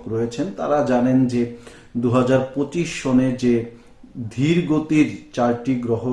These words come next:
রয়েছে, সেই চারটি গ্রহ কিন্তু এই বছরে রাশি পরিবর্তন করতে যাচ্ছে। তো আসুন প্রথমেই জেনে নিই তাদের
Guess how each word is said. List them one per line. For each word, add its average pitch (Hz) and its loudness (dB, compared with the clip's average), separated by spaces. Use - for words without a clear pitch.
রয়েছে, 120 -4
সেই 123 -2
চারটি 110 -4
গ্রহ 113 -6
কিন্তু 127 -4
এই 135 2
বছরে 127 -4
রাশি 117 0
পরিবর্তন 151 2
করতে 113 -8
যাচ্ছে। 98 -12
তো - -8
আসুন 170 -4
প্রথমেই 143 2
জেনে 127 2
নিই 131 4
তাদের 113 -2